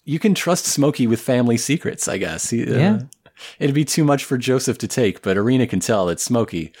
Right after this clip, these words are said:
Speaker 1: Smokey's been around the block. He can handle this stuff.
Speaker 2: Mm-hmm.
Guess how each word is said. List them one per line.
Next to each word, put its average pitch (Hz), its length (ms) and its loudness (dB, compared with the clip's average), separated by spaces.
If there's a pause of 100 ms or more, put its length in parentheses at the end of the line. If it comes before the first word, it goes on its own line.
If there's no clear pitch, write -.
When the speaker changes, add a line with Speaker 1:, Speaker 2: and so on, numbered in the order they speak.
(100)
Speaker 1:
Smokey's 135 380 0
been 107 120 0
around 98 200 2
the 92 60 -4
block. 82 320 -6
He 151 100 0
can 131 120 0
handle 90 260 -2
this 101 180 -8
stuff. - 420 -12 (120)
Speaker 2:
Mm-hmm. 113 340 0